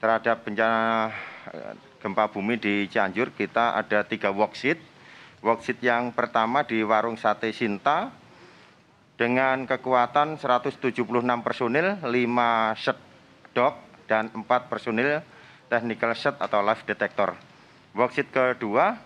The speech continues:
Desa Cijedil ini di R T tiga, R W satu, Kecamatan Cugenang, seratus tiga puluh empat personil, empat sedok dan empat personil technical set atau live detector. Dan worksheet ketiga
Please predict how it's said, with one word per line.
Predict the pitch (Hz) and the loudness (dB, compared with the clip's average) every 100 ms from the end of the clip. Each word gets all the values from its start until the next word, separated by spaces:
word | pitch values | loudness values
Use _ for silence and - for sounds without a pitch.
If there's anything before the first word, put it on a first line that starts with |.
| - - _ | -20 -20 _
Desa | 107 104 120 117 | -2 2 2 2
Cijedil | 123 110 117 117 120 127 | -2 -2 0 2 0 0
ini | 117 175 196 | 0 0 0
di | 120 113 | 2 0
R | 110 | 0
T | 120 113 | -2 -2
tiga, | 113 120 139 - | -2 0 0 -2
R | 127 120 | -6 -2
W | 113 | 0
satu, | 113 110 170 | 2 0 -2
Kecamatan | - 120 113 107 113 110 | -2 0 0 0 -2 -2
Cugenang, | 117 101 104 170 226 - - - - - - - | -4 -2 0 -2 -6 -14 -20 -20 -20 -20 -10 -2
seratus | 135 135 131 - - | 2 2 2 -4 -4
tiga | 139 127 123 - | -2 2 0 0
puluh | 135 135 | 0 0
empat | 127 127 - | 0 0 0
personil, | 131 - 131 127 160 196 226 214 - - - - _ - | -2 0 0 2 2 2 -2 -6 -20 -20 -20 -20 _ -8
empat | 127 143 135 - | -2 0 0 -4
sedok | - 143 - 147 151 | -4 -4 0 -2 -2
dan | - 123 127 131 | 0 4 4 0
empat | - 127 135 131 - - - | -8 -2 0 0 -2 -16 -4
personil | 123 143 123 131 131 | -2 0 0 0 0
technical | 120 - 131 120 135 135 139 135 127 - - | -2 -4 -8 0 0 2 0 -2 -10 -20 -12
set | - 143 143 - | -2 -2 -2 -4
atau | - 113 | 0 2
live | 117 - | 2 0
detector. | 110 113 - 104 98 - - - - - _ _ | -2 -2 0 -2 -2 -8 -20 -20 -20 -20 _ _
Dan | 120 143 | 0 2
worksheet | 131 127 147 139 | 0 0 -2 0
ketiga | 135 131 131 127 101 135 | 2 2 2 -2 0 0